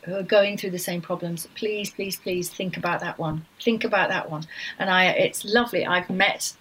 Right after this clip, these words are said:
many of, you know, Grant's girlfriends, and I make a big fuss. <laughs> I'm this, you know, lovely, <laughs> well, you would be, you know, it's got nothing to do with them. Um, Mark, um,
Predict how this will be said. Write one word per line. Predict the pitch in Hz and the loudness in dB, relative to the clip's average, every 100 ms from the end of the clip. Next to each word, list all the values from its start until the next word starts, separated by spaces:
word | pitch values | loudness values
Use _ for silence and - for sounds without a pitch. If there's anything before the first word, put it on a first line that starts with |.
| _ - | _ -8
many | 202 196 196 190 | -4 -2 -2 -2
of, | - 175 - | -2 -4 -12
you | 190 | -6
know, | 170 185 - - | -4 -4 -6 0
Grant's | 190 160 | 0 0
girlfriends, | - 185 185 196 185 185 185 - - - - - | 0 0 0 -2 -2 -2 -6 -10 -8 -8 -8 -2
and | 170 165 170 | 0 0 0
I | 170 170 - _ _ - | -2 -4 -14 _ _ -12
make | 202 202 - | 2 2 4
a | |
big | 214 208 | 0 2
fuss. | - 202 - | 2 2 4
<laughs> | - | 0
I'm | 214 202 - - - | -2 -6 -8 -8 -4
this, | - 196 - - - _ | -2 -2 -6 -14 -20 _
you | - | 2
know, | 190 185 | 2 4
lovely, | 220 226 226 233 247 - - | 2 4 6 8 8 6 4
<laughs> | 240 233 | 4 6
well, | 294 | 8
you | 302 | 10
would | 320 254 | 8 8
be, | 190 170 185 | 6 6 4
you | 240 | 8
know, | 185 | 8
it's | 208 - 233 | 6 2 0
got | 269 | 4
nothing | 247 240 | 6 6
to | 226 | 6
do | 226 208 | 8 8
with | 170 | 6
them. | 170 - - - - - | 2 -2 -14 -12 -6 4
Um, | 214 208 208 - _ - | 6 6 4 -2 _ -10
Mark, | 208 208 214 214 - - - _ - | 4 8 10 8 4 -12 -14 _ -2
um, | 196 185 190 190 - | 2 4 2 -2 -6